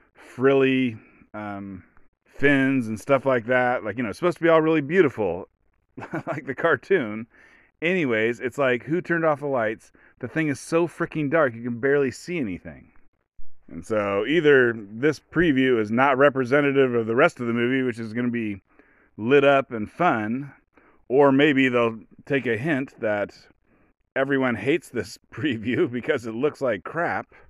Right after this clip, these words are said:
or they're about to do a Black Little Mermaid that's gonna fall flat on its face and everyone's gonna hate it 'cause it just looks terrible. Oh yeah, let's go into the YouTube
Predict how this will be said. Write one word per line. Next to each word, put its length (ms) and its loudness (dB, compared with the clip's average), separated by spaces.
or 520 2
they're 160 4
about 300 4
to 100 -6
do 480 -2
a 80 -8
Black 340 0
Little 260 2
Mermaid 640 2
that's 240 -8
gonna 240 -4
fall 200 0
flat 340 0
on 160 0
its 140 -8
face 320 0
and 80 -4
everyone's 220 -4
gonna 160 -4
hate 260 -2
it 120 -6
'cause 160 -10
it 120 -14
just 300 -4
looks 260 -6
terrible. 560 -8
Oh 120 -4
yeah, 260 -6
let's 140 -14
go 180 4
into 200 -2
the 100 -4
YouTube 720 -2